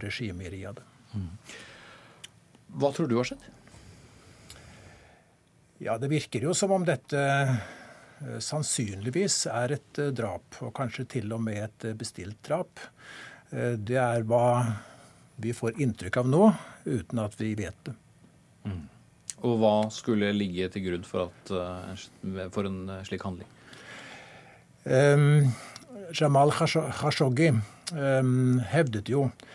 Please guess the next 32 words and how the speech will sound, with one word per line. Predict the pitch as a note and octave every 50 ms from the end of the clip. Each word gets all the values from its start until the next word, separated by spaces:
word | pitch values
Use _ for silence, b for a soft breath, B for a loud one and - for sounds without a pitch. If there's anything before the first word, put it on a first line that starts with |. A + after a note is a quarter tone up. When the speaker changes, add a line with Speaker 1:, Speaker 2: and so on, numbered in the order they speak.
| B B B B B B -
Speaker 1:
at, | C3 B2 A#2 - - - C3+
eh, | C3 B2+ C3 C3 B2+ C#3 - -
økonomiske | - C#3 C3 D3 D3 D3+ C#3 A#2 G2+ G2+ G#2 G#2 - - D3+
reformer, | D#3 - D#3+ D3+ C#3+ D3+ F3+ E3+ A#2+ G#2 F2+ E2+ B B B D3+
eh, | D3+ C3 B2 B2
som, | A#2 - - C3 A#2+ A#2+ A2+ A#2+ A#2+ A#2+
eh, | A2+ A#2 A#2
Mohammed | A2+ A#2+ A#2+ B2 A2 A#2+ A2+ G2+ G#2+ G#2+ G#2 G#2+ B2+ A#2 A2+ A#2 A#2 A#2 A2
bin | B2 A#2+ A2
Salman | A2 - B2 A2 G2+ G#2 G#2 G#2+ A2
tar | - A#2+ A2+
til | - A2+ B2
orde | C#3 B2 F#2+ F#2+
for, | - - D#3+ E3+ D#3+ B B B B B B B B B B -
eh, | C#3 B2+ C3 C3
må | C3 C3 C3 C3 C3 A#2+
gå | A#2+ B2 A#2+ A#2+ B2 C3 C3+ C#3 C3+ C3+ B2 A2 G2+ B B B -
sammen | - - - D#3 C#3 A2+ G2 F2+ F#2 G#2 C3 D3 C#3+
med | C3+ B2 A2+ G#2+
politiske | - - C#3 B2+ A2 - - B2+ - - - B2+
reformer. | C#3 C3 D3+ D3+ D3 D#3 F3 D3 - - - - - B B B B B B B B B B -
Og | B2 B2+
i |
stedet | B2 - - C3+ A#2 G#2+ F#2+ G2 B2 A2+
har | C3 B2+
altså | A#2+ A2+ G#2+ - D3
kløfta | - - A#2 - - - C3 C3+
mellom | C#3 C3 B2 C3
disse | B2+ A#2 - A#2+
to | - B2+ A#2+
tingene | - B2+ A2 G#2 A2+ B2
økt. | C#3+ E3 G3 G3 - - - -